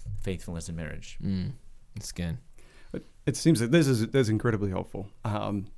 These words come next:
Speaker 3: it seems as though that you, when you, when you move to this idea of, of holy sexuality, that you're really pushing maybe m-, more the idea of holy, and it shapes your sexuality, or it, or
Speaker 1: Mm-hmm.
Speaker 3: it gives the tra-, the, the trajectory of,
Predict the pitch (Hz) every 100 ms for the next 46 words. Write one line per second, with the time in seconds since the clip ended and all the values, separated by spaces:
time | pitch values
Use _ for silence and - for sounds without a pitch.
0 | - - 131 - 175 - 139 104 117 110
1 | - - - - - - 113 110 123 123
2 | 117 117 123 117 110 160 156 113 104 107
3 | 104 101 90 - 98 - 113 117 120 113
4 | 113 104 101 90 95 107 110 - - -
5 | - 113 110 107 113 120 147 175 - -
6 | - - - 170 156 123 110 113 110 107
7 | 107 - 120 127 135 120 104 101 101 98
8 | - - - 170 165 107 101 104 - _
9 | - 127 120 113 107 - - - 127 123
10 | - - - _ - 110 104 98 - -
11 | - - 113 104 107 95 92 - - 131
12 | 113 110 107 113 104 107 87 78 123 127
13 | 123 113 104 120 - - 113 113 107 -
14 | 110 - 127 123 123 - 101 98 95 -